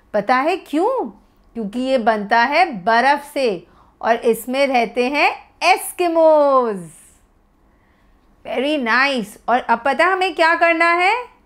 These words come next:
आप तो बड़े स्मार्ट हो गए हैं, बुक और पेन पहले से ही लेके बैठे हैं।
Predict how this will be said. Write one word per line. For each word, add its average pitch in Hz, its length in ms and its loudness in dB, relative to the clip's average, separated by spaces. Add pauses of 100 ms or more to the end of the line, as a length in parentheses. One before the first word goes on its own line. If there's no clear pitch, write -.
(560)
आप 220 280 2
तो 247 80 4
बड़े 208 320 4
स्मार्ट 311 400 0
हो 330 140 2
गए 339 200 2
हैं, 359 320 -4
बुक 240 200 -4
और 302 120 4
पेन 311 280 -2
पहले 339 380 -2
से 453 100 -2
ही 440 180 2
लेके 359 300 -4
बैठे 285 300 -2
हैं। 220 240 -8